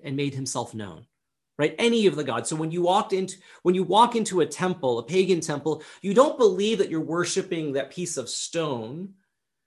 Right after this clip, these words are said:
What you believe is that in that stone, the, um, that divine being actually was ma-, made present in that space.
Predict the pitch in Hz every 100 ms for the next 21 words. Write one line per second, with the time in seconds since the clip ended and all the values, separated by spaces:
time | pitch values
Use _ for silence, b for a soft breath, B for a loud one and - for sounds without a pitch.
0 | _ 170 180 208 196 196 240 254 202 139
1 | 151 165 - - - 220 240 220 175 -
2 | - - 202 196 175 156 139 143 95 _
3 | _ 127 123 104 101 _ _ _ 151 165
4 | - 139 151 143 156 165 165 160 156 -
5 | 131 123 165 170 165 135 127 151 156 -
6 | 156 135 123 135 120 123 139 131 123 -
7 | 143 127 123 - 127 - - 156 117